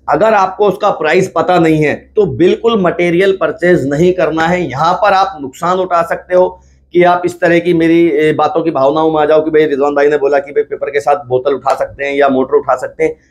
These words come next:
अगर price नहीं पता तो नहीं उठाना है। पहले price को, अ, search करना है, price की inquiry करनी है, अपने local कबाड़े में पता करना है, बड़े कबाड़ी में पता करना है कि इसका क्या average चलता है।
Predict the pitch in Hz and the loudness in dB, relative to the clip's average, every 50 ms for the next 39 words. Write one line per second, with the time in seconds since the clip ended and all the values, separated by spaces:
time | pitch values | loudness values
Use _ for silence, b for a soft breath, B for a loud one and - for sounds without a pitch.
0 | b b b - - 139 151 160 202 208 208 208 - 160 160 185 208 190 165 170 | b b b -6 -2 -2 2 2 2 2 0 -2 -2 -2 0 0 0 0 0 0
1 | 165 170 208 220 214 214 202 - 220 214 208 214 202 175 156 131 135 175 196 208 | 0 2 0 0 0 -2 -2 0 0 0 0 0 0 -2 0 0 0 0 0 0
2 | 190 190 180 190 185 190 180 190 196 202 202 - - 127 127 151 180 190 190 185 | 0 0 0 0 0 0 0 0 -2 -4 -6 -10 -8 -4 0 0 2 2 0 -2
3 | - - 156 151 151 151 - - - 170 175 175 160 b b b b b b b | -4 -4 0 0 0 -2 -4 -4 -2 -2 0 0 -2 b b b b b b b
4 | _ 143 147 151 156 151 - - 190 202 202 190 - - 202 185 180 185 185 185 | _ 0 2 2 2 0 0 0 0 0 0 -2 -2 -2 0 0 0 0 0 2
5 | 190 196 190 185 - - - 160 160 165 175 165 170 - 185 175 156 139 - 131 | 2 0 0 -2 -4 -8 -4 -2 0 0 0 0 -2 0 0 0 0 0 -2 -2
6 | 127 139 165 190 190 190 190 185 180 185 185 185 180 190 190 190 185 185 180 - | 0 2 2 2 2 2 0 0 2 2 2 2 2 2 2 0 -2 -2 -4 -8
7 | - 139 143 - 165 165 156 135 120 113 120 120 - 185 185 - 175 170 175 170 | -6 -6 -6 -4 -2 -2 -2 -2 -2 -2 -4 -2 0 0 0 0 0 0 2 2
8 | 175 180 175 180 175 170 - - 170 170 170 170 165 165 170 170 165 170 160 - | 2 2 0 0 -2 -2 -2 -2 -2 -2 -2 -2 -4 -2 -2 -2 -2 -2 -4 -4
9 | 123 123 147 160 160 170 160 165 165 160 175 170 170 170 170 160 160 160 165 165 | -4 -2 -2 0 0 0 0 2 2 2 2 0 0 -2 -4 -4 -2 -2 -2 -2
10 | 165 165 160 160 175 180 185 - 208 202 190 185 - _ 233 233 226 214 220 _ | -2 -6 -6 -4 -8 -8 -8 -10 -8 -6 -6 -6 -4 _ 0 2 2 2 -2 _
11 | _ 240 240 233 220 202 185 180 180 165 - - 147 127 120 127 127 110 - - | _ -2 0 2 2 2 2 0 0 -2 -2 -2 -4 -4 -2 -4 -6 -6 -6 -12
12 | _ _ | _ _